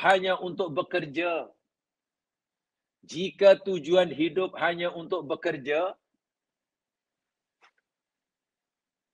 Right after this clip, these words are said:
binatang-binatang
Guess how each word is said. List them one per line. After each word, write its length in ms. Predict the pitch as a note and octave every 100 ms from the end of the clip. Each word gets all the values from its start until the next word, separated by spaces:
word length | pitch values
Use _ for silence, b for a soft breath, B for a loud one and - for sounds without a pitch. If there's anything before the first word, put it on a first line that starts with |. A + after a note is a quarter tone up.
| _ _ _ _ _ _ _ _ _ _ _ _
binatang-binatang 1500 | F#2+ F#2 F2 A2+ A#2 - A2 G2 F2+ G#2 G2 A2+ - A#2 G#2